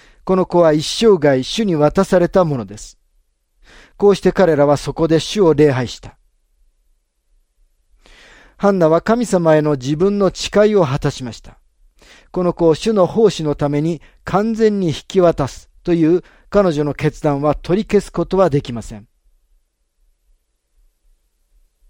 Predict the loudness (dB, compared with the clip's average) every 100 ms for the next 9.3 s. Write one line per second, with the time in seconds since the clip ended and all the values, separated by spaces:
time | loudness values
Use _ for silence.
0 | _ _ _ _ _ _ _ -20 -20 -20
1 | _ -6 -4 2 4 4 4 4 2 0
2 | -2 0 4 2 2 -4 -4 -2 -2 0
3 | 2 2 0 0 0 -2 -2 -2 -4 -8
4 | -4 0 0 -2 -18 _ -4 -2 0 -2
5 | 0 -2 0 -2 0 -2 -2 -2 -2 0
6 | 0 0 -2 -6 -2 0 -2 -4 -10 -12
7 | -18 -20 _ _ _ _ _ _ _ _
8 | _ -20 _ -2 0 2 0 2 0 0
9 | 0 2 0